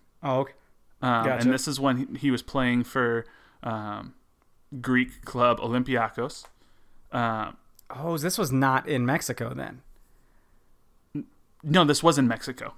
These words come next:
Speaker 1: Oh,
Speaker 2: He
Speaker 1: okay.
Speaker 2: was, he was in the off season. He was at a party in Mexico, and supposedly Polito left the party, and his cousin was the one who, I guess, alerted the kidnapping and gave them a description of, of Poli-, Polito's, uh, vehicle. Um, and then they kidnapped him.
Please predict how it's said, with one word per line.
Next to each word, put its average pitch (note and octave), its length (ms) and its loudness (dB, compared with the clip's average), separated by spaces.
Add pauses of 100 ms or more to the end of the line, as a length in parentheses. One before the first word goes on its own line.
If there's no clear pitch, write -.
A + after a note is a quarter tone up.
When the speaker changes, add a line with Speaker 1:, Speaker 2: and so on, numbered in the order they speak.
(120)
Speaker 1:
Oh, G3 180 10
Speaker 2:
He C3+ 80 8
Speaker 1:
okay. E3 200 8
Speaker 2:
was, C#3 200 2
he C#3+ 160 2
was C#3 160 4
in C#3 60 2
the C3 60 2
off C3 220 2
season. C#3 300 -2
He C3+ 120 0
was C3 140 -2
at C3+ 100 2
a A#2+ 40 0
party D3+ 540 0
in F3 140 -4
Mexico, B2+ 520 -6 (720)
and A#2+ 500 0
supposedly B2 480 -2
Polito B2+ 400 0
left A#2 200 -4
the C#3+ 80 -6
party, A#2 460 -4
and A#2 240 -6
his A#2+ 180 -10
cousin A#2 640 -4 (140)
was A2 120 -10
the A2+ 80 -8
one A2+ 200 -6
who, A#2 100 -10
I A2 60 -8
guess, A#2 240 -6
alerted A#2 560 -4
the A#2 80 -10
kidnapping A2+ 640 -8
and A2 100 -10
gave A2+ 200 -10
them A#2 140 -8
a A2 40 -8
description A#2 500 -10
of, A2 180 -12
of A2+ 200 -14
Poli-, A#2+ 320 -8 (160)
Polito's, A#2 420 -8
uh, A2+ 180 -10
vehicle. B2 560 -8 (640)
Um, A2 480 -6 (1080)
and A#2+ 120 -2
then B2+ 80 2
they A#2 80 -6
kidnapped - 400 -6
him. - 60 -20